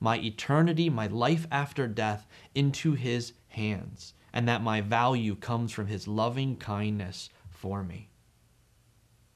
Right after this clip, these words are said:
James is writing to a suffering church, and he is saying to them, "You can stand on this good news. I am not teaching you of an idea to give you wisdom and a better life. I am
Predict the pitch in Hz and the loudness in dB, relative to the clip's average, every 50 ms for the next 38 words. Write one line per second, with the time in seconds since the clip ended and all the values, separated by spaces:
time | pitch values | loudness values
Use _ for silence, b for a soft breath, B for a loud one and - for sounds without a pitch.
0 | _ _ _ _ _ b b b b b b 143 147 156 175 180 165 165 139 123 | _ _ _ _ _ b b b b b b 4 6 6 6 6 4 4 2 0
1 | 113 110 120 123 135 147 143 147 147 143 139 - 135 113 107 104 - - 123 113 | 0 4 4 6 6 6 4 2 0 -2 -2 -2 -2 -2 -2 -2 -4 -2 -2 -4
2 | - - - 131 123 120 117 110 107 - - - 117 110 98 95 - - - 98 | -4 -4 -6 -6 -4 -2 -2 -4 -6 -6 -4 -2 -2 -2 -2 -4 -8 -12 -10 -6
3 | 110 113 139 151 147 120 - - - 135 135 160 170 160 131 113 - - 147 160 | -4 0 2 2 2 2 0 -2 -2 0 2 2 4 4 2 0 0 2 6 6
4 | 160 160 117 101 - - 113 - B B B B B B B 143 165 165 165 147 | 6 6 4 0 -4 -6 -10 -14 B B B B B B B 6 6 6 6 4
5 | 127 110 - - - - - 156 151 151 156 165 165 165 160 - - - - - | 0 0 0 -4 -4 -2 0 2 4 4 6 6 8 6 6 4 0 -4 0 4
6 | 135 135 135 135 131 110 113 117 117 113 - - 120 113 113 113 110 104 107 - | 4 6 6 4 2 2 2 0 0 0 -2 -6 -4 0 0 2 2 0 -2 -6
7 | - 104 107 107 107 104 101 95 - - - - - B B B B B B 120 | -4 -2 0 2 2 0 0 -4 -8 -12 -16 -16 -18 B B B B B B 2
8 | 131 139 143 147 147 139 123 - - - 185 160 170 175 180 175 170 175 - - | 4 6 6 6 4 4 2 0 2 2 2 4 4 4 4 6 6 6 4 4
9 | 127 117 120 113 107 101 101 101 101 98 - 135 135 147 165 180 202 208 202 B | 2 2 2 2 0 0 -2 -2 -4 -2 0 2 4 6 6 6 4 2 -2 B
10 | B B B - 135 113 131 160 160 143 147 135 117 117 139 156 147 - - 165 | B B B -4 0 4 6 6 6 8 6 2 4 4 4 4 4 4 4 4
11 | 160 156 123 113 107 107 127 123 131 127 117 110 110 113 110 101 95 - - - | 4 4 2 0 0 0 0 2 2 2 2 2 2 0 0 0 -2 -6 -10 -14
12 | - B B B B 117 131 127 113 | -18 B B B B 0 2 2 2